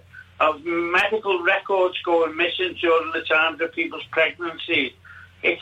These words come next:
it's, it's nigh on sca-, it's an absolute scandal. Absolute scandal.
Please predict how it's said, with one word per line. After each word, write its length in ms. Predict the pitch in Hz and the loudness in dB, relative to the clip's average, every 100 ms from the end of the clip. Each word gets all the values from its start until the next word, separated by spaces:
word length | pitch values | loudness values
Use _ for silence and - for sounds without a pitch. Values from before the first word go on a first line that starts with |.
| - | -2
it's, 200 | - - - | -2 -2 -4
it's 260 | 175 - 170 | -4 -2 0
nigh 240 | 175 185 | 2 2
on 160 | 165 143 - | 0 -4 -2
sca-, 180 | 165 170 | 0 0
it's 160 | 170 | -2
an 100 | 180 180 | 0 0
absolute 440 | 180 - 147 143 - | -2 -6 -8 -6 0
scandal. 420 | 156 151 147 - _ - _ | 0 0 -4 -8 _ -20 _
Absolute 540 | - - - 175 156 - | 0 0 -4 -10 -10 -12
scandal. 360 | - 156 - | -2 0 0